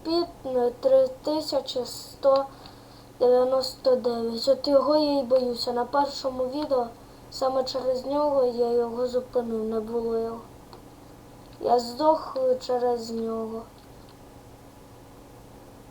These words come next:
Це така курка, якщо ви не поняли. З неї випадає курятина.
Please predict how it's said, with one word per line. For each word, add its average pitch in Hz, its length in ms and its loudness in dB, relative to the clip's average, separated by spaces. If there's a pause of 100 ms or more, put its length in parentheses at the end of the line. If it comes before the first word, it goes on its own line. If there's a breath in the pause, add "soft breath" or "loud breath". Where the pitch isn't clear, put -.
(600)
Це 302 140 -4
така 330 360 6
курка, 277 640 -2 (580)
якщо 262 340 2
ви 262 100 0
не 262 120 0
поняли. 269 580 -2 (1080)
З 247 200 -4
неї 254 200 4
випадає 247 680 -2
курятина. 233 680 -8